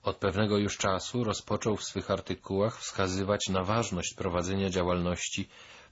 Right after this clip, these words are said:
nad wyzwoleniem Polski spod zaborów. W swojej goryczy nie uświadamiał sobie faktu, że z racji swojej nadmiernej ambicji stracił wszelką popularność w socjalistycznych rzeszach polskich, tak w kraju, jak i za granicą.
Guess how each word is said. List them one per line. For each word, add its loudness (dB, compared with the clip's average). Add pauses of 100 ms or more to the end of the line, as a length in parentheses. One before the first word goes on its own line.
nad 2
wyzwoleniem 2
Polski -2
spod -4
zaborów. -2 (1120)
W -8
swojej 4
goryczy 2
nie 4
uświadamiał 2
sobie 0
faktu, -2
że 0
z -2
racji -2
swojej 0
nadmiernej 2
ambicji -4
stracił -2
wszelką 2
popularność 0
w -10
socjalistycznych -4
rzeszach -2
polskich, -6 (440)
tak -2
w -14
kraju, 0 (360)
jak -4
i -8
za 0
granicą. -4